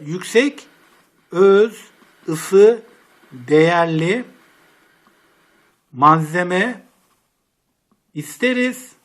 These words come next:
Zira sevgili arkadaşlar geç soğuyup geç, e, ısınmasını, ısınmasını isteriz.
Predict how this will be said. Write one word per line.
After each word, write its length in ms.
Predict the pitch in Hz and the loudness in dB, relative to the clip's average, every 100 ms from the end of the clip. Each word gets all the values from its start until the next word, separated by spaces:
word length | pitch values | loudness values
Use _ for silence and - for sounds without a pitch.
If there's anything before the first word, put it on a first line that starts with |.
| _ _ _ _ _ _ | _ _ _ _ _ _
Zira 560 | 139 262 302 254 202 | 2 6 6 6 4
sevgili 420 | 190 180 170 170 170 | 2 -4 -4 -4 -4
arkadaşlar 840 | 156 175 156 151 - 196 269 - _ _ _ _ _ 147 135 | -4 -6 -6 -8 -6 -6 -6 -10 _ _ _ _ _ _ 0
geç 300 | 196 233 226 | 4 4 2
soğuyup 880 | - - 160 160 156 151 214 277 - - _ _ _ _ _ _ _ _ _ _ _ _ _ _ _ _ _ _ _ _ _ _ | -14 -10 -6 -2 -2 0 0 0 -14 -20 _ _ _ _ _ _ _ _ _ _ _ _ _ _ _ _ _ _ _ _ _ _
geç, 600 | 131 175 208 247 - - _ _ _ _ _ _ _ | -4 4 4 4 -6 -16 _ _ _ _ _ _ _
e, 440 | 151 156 151 151 160 | -6 -2 0 0 -2
ısınmasını, 880 | 165 - 175 170 165 160 156 123 - _ _ _ _ | -8 -10 -8 -4 -6 -4 -4 -6 -8 _ _ _ _
ısınmasını 960 | 151 - 156 147 143 - 151 214 262 - - _ _ _ _ _ _ _ _ _ - | -18 -12 -8 -8 -8 -8 -6 -4 -6 -8 -20 _ _ _ _ _ _ _ _ _ -18
isteriz. 600 | 147 - 180 120 - | -18 -8 -6 -6 -12